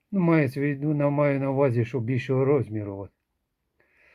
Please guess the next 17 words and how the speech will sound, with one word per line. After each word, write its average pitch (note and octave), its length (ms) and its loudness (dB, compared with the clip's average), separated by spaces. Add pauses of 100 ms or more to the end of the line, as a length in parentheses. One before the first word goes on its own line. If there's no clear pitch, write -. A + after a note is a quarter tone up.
(840)
Так, E3 280 6
друзі, F3 360 4
ну C4+ 160 8
все, G#3+ 320 4
оце E3 360 2
я A#3+ 120 4
вам G#3 160 4
сьогодні F3+ 300 0
показав, F#3 640 2 (1400)
як G3+ 320 6
робити E3+ 440 2 (1200)
двох D#3 340 0 (1500)
на E3+ 140 0
два E3+ 240 4
ручя D#3 580 2 (880)
шків. B2+ 480 -2 (1400)
Простим D#3+ 540 0